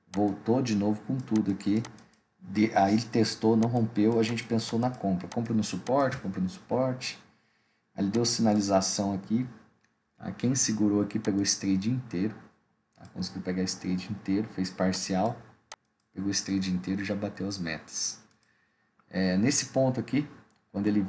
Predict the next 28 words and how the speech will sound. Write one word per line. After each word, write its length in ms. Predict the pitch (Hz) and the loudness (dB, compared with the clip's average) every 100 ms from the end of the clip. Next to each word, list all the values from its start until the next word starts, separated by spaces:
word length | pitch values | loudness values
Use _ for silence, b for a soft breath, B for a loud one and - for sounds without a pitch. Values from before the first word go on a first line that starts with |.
| - | -2
ele 180 | 104 101 | 0 0
engolfou 560 | 101 98 95 - 113 | 2 0 0 0 0
aqui, 280 | 101 - 131 - - _ _ _ _ _ _ _ - | 0 0 -4 -4 -14 _ _ _ _ _ _ _ -10
a 80 | |
partir 320 | 95 110 110 123 | 0 0 0 0
desse 220 | 139 - | -2 -2
ponto 280 | 120 120 113 | -4 -2 0
a 20 | |
gen-, 180 | 110 107 | 0 0
a 60 | |
gente 160 | 110 110 | 0 0
teria 300 | 117 113 123 | 0 2 2
as 140 | 113 - | 0 -2
vendas. 420 | 101 95 87 85 | 0 0 0 -2
Só 180 | - - | -6 -4
que 120 | 117 | -2
a 20 | |
gente 160 | 123 123 | -2 -4
tem 100 | 120 | -4
que 60 | |
aguardar, 500 | 120 123 107 110 117 | 0 2 4 4 2
por 120 | 123 | -2
quê? 260 | 120 98 87 - - | -4 -4 -4 -8 -20
Porque 180 | - - | -18 -14
aqui 200 | - - | -10 -6
ele 80 | 110 | -6
consolidou, 840 | - 117 117 120 123 113 87 87 | -4 -6 -4 -4 -4 -4 -4 -4
né? 120 | 87 | -4